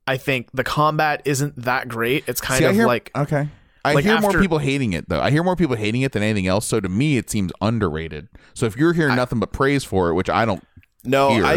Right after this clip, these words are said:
Speaker 3: I think a lot of people are just saying they hate it now be-, just to go against the grain, like, sort of thing.
Speaker 1: That,
Speaker 3: There's a
Speaker 1: but
Speaker 3: lot of more people. There's a lot more people coming out of the woodwork saying, like, "I don't, just don't think it's that good." And I
Speaker 2: It's way
Speaker 3: understand,
Speaker 2: better
Speaker 3: like,
Speaker 2: than, it's way better than Dark Souls.
Speaker 3: but,
Speaker 1: That's not
Speaker 3: but
Speaker 1: true.
Speaker 3: the,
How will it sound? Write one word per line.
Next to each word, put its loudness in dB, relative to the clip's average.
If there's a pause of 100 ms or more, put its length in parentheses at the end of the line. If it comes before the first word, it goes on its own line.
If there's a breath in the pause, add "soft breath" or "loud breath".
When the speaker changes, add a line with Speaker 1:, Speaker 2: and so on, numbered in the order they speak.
Speaker 3:
I -2
think -2
a 2
lot 2
of -4
people -2
are 4
just -2
saying 0
they 0
hate -2
it -2
now 0
be-, -6
just -4
to -4
go 2
against -2
the -8
grain, -4
like, -6
sort 0
of -2
thing. -2
Speaker 1:
That, -10
Speaker 3:
There's 0
a 4
Speaker 1:
but 6
Speaker 3:
lot 4
of 0
more 2
people. 0
There's -4
a 2
lot 2
more 0
people -4
coming 0
out 4
of -6
the -2
woodwork -2
saying, -4
like, -2
"I -2
don't, -2
just -6
don't -2
think -4
it's -6
that 0
good." 0 (180 loud breath)
And 4
I 4
Speaker 2:
It's 4
way 4
Speaker 3:
understand, 6
Speaker 2:
better 4
Speaker 3:
like, 4
Speaker 2:
than, -2
it's -2
way 2
better 0
than -2
Dark 0
Souls. -2 (260)
Speaker 3:
but, 4
Speaker 1:
That's 2
not 4
Speaker 3:
but 2
Speaker 1:
true. 2
Speaker 3:
the, 2